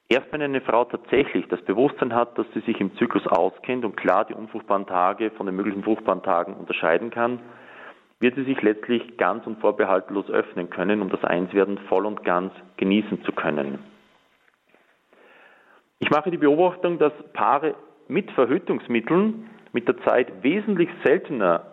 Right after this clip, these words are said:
miteinander eins werden als Paare mit der natürlichen Empfängnisregelung. Oder anders ausgedrückt, auch wenn die natürliche Empfängnisregelung, die periodische Enthaltsamkeit,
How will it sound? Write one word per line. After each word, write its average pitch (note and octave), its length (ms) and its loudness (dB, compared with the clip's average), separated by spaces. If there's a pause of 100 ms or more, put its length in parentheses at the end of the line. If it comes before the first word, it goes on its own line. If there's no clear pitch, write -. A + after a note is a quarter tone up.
(220)
miteinander A2 500 2
eins A#2 340 0
werden A#2+ 220 4
als G#2 200 -2
Paare G#2+ 380 -2
mit A2 180 -8
der A2+ 80 0
natürlichen G#2+ 360 0
Empfängnisregelung. F#2 880 0
Oder - 200 0
anders B2+ 220 0
ausgedrückt, C3 600 -2 (1700)
auch D3+ 200 0
wenn F3 140 0
die E3+ 80 -2
natürliche D3+ 380 0
Empfängnisregelung, G#2 680 0
die G2 60 -4
periodische A#2 460 0
Enthaltsamkeit, A2+ 840 -2